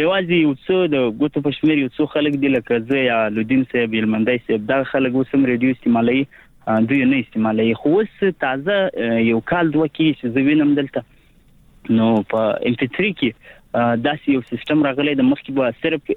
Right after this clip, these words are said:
اف ام چینلونه راتلو، خلکو به اورېدل سیمه ییز. خو اوس، آه، داسې، آه، سیستم پکې فعال شوی د هغه ایم پی تھری چې خلک سندرو دپاره اخلي، خو په هغې کې دغه نور شارټ ویوز، آه، چې کوم، آه، ریډیوګانې دي، دا هم راځي، لکه مشال وغیره، ازادي.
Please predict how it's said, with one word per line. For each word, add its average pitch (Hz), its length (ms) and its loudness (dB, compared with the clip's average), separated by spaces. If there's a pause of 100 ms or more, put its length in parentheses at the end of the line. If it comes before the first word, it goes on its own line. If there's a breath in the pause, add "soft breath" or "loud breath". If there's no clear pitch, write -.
اف - 180 -6
ام 156 420 2 (120)
چینلونه 147 440 2
راتلو، 135 360 -4
خلکو 135 220 0
به 131 120 0
اورېدل 127 420 0 (160)
سیمه 120 200 2
ییز. 131 140 0 (520 loud breath)
خو 151 160 0
اوس، 208 220 -2
آه، 185 240 2
داسې، 170 420 -4 (180)
آه، 120 300 0 (100)
سیستم 165 340 -2
پکې - 220 -4
فعال 135 240 0
شوی 160 240 0
د - 80 -2
هغه 131 160 -2
ایم 120 140 -4
پی 123 100 -6
تھری 156 120 -2
چې - 180 -8
خلک 160 260 -2
سندرو 165 320 0
دپاره 156 320 -2
اخلي، 151 260 -2 (240 loud breath)
خو - 160 -20
په 131 140 0
هغې 165 200 -2
کې - 80 -4 (120)
دغه 147 200 0 (120)
نور 160 240 2
شارټ 165 320 -2
ویوز، 139 320 -2
آه، 123 260 0 (140)
چې - 80 -14 (100)
کوم، 135 160 2
آه، 117 540 0
ریډیوګانې 127 580 0
دي، 117 60 0 (100)
دا 135 160 0
هم 127 160 4
راځي، 110 260 0
لکه 120 220 0
مشال 113 420 -2 (380 loud breath)
وغیره، 113 400 0
ازادي. 110 340 -2